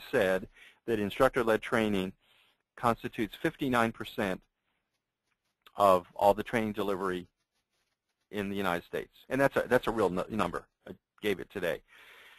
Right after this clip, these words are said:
So when people say, "What do you think about I L T? Is it dying or not?"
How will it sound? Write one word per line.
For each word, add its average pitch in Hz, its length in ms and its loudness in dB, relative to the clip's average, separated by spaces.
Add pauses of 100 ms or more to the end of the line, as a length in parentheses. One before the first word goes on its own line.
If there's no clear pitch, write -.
(460)
So 123 100 6
when 117 160 4
people 143 300 0
say, 131 100 6
"What 135 140 4
do 190 80 0
you 175 60 2
think 160 280 2
about 110 580 6
I 127 200 2
L 117 160 4
T? 123 280 0
Is 98 160 0
it 98 180 -6
dying 120 340 2
or 107 100 0
not?" 104 380 2